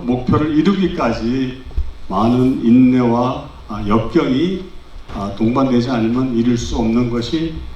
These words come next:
또 도전의 목표라고 생각합니다. 아, 지금 도전을 시작하셨거나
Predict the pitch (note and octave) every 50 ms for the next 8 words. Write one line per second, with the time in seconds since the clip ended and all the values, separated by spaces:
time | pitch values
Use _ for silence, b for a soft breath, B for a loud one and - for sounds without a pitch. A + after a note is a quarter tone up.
0 | - - - - - - A#2+ A2+ G#2+ A2 - A#2 A2+ A2 B2 B2 B2 B2+ B2+ A#2+
1 | A#2 A2+ - - - - - A#2 G#2+ G2+ G#2+ - - C3+ B2+ B2+ A#2+ A#2 - -
2 | A#2 A2 A2 - A2+ G#2+ G#2+ G#2+ G#2+ G2 G#2 - - - - - - - - -
3 | - - - - - - - F#2+ F#2+ F#2+ G2 F#2+ G2 G2 - - - - - -
4 | - - - - - - C3 C3+ E3 E3 E3+ E3+ E3+ F3 - - - - - -
5 | - - - - - - - - - - B2+ C3+ D#3+ E3 E3 D#3+ E3 A#3 A3+ G#3
6 | G#3 G#3+ G#3 - - - F3 E3 E3 - - C3 A#2+ B2 C#3 D3 D3+ D#3 E3 E3
7 | - -